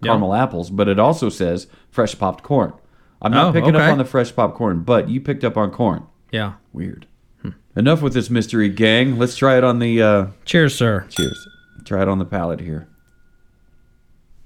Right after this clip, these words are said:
Speaker 1: Hmm.
Speaker 2: Oh, that's delightful.
Speaker 1: Wow.
Speaker 2: That's really good.
Speaker 1: Yeah, once, once your, your palate has time to adjust for the proof,
Speaker 2: Mm-hmm.
Speaker 1: which I think on second sip here, wow, the finish on that.
Speaker 2: I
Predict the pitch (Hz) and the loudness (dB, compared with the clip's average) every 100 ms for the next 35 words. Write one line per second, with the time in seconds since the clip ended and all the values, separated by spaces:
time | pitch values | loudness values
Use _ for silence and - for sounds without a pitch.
0 | - 156 123 82 - - - - 110 - | -12 -10 -10 -12 -18 -20 -20 -16 -16 -14
1 | 101 - 110 - 120 120 - 135 139 73 | -18 -16 -18 -18 -20 -20 -12 -10 -10 -12
2 | - _ _ _ 117 113 - 107 104 101 | -16 _ _ _ -14 -14 -16 -16 -14 -14
3 | 104 98 92 _ - 127 117 120 120 - | -14 -14 -18 _ -4 -2 -2 -2 -2 -4
4 | - 135 139 139 127 98 90 104 123 117 | -6 -2 -2 -2 -2 -2 -4 -4 0 0
5 | 107 101 95 107 101 98 90 101 98 - | 0 -4 -4 -6 -4 -4 -2 -2 -4 -6
6 | 95 82 - 113 95 - - - 123 110 | -8 -8 -4 -2 -2 -6 -20 -14 -12 -8
7 | 131 135 - 104 107 - 104 98 - 98 | -10 -8 -8 -4 -4 -2 -4 -4 -8 -8
8 | 90 110 101 87 - 101 - 95 85 80 | -6 -6 -6 -8 -6 -8 -6 -8 -8 -10
9 | _ _ _ _ _ _ _ _ _ - | _ _ _ _ _ _ _ _ _ -18
10 | 104 117 123 110 92 80 - 87 - 117 | -12 -6 -4 -4 -6 -10 -16 -14 -8 -6
11 | 147 92 80 73 71 65 95 113 123 110 | -6 -8 -10 -10 -14 -16 -14 -8 -8 -8